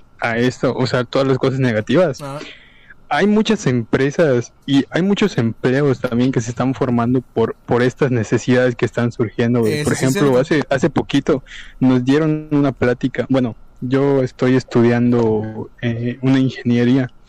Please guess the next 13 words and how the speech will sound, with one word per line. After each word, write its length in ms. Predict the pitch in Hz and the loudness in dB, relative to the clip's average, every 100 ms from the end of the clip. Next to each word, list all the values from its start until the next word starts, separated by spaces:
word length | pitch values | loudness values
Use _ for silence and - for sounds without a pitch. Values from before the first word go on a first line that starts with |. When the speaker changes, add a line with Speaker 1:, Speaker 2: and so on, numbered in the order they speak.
| - | -16
Speaker 2:
Ujú. 240 | 147 160 220 - - - | -12 -10 -12 -16 -20 -8
Speaker 1:
Entonces, 240 | 131 127 139 | -4 -2 -2
hace 60 | - | -4
poquito, 540 | - - 139 165 113 - - - | -8 -2 0 0 -2 -4 -8 -4
digo, 220 | 135 143 | 0 2
no 100 | 135 | 2
he 40 | 170 | 2
empezado 380 | 214 165 156 156 | 0 0 0 0
de 160 | 127 120 | 0 0
lleno 240 | 127 135 | 2 2
a 40 | |
estudiar 280 | 127 - 123 | 0 0 2
ingeniería, 600 | 127 135 135 131 123 131 | 2 2 2 2 2 0